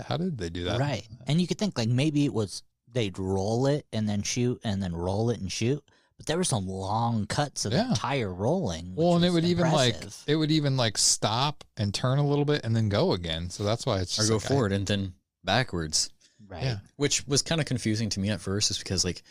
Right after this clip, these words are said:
Speaker 3: it went one way and then went backwards. It didn't turn. But at the end of the movie, it knew it had to go a certain way. Like, it would turn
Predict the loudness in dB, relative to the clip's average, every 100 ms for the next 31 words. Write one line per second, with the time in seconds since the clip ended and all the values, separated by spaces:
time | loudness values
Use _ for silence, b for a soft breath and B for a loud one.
0 | b -4 -2 -2 -2 -2 -2 -2 -2 -2
1 | -2 -2 -4 -2 -2 -2 -6 -6 -6 -6
2 | -6 b -4 -2 0 0 0 0 -2 -4
3 | -2 -4 -6 _ -6 -4 0 -2 -2 -6
4 | -6 -4 -4 -6 -4 -2 -2 -2 -4 -4
5 | -4 -8 -6 -6 -6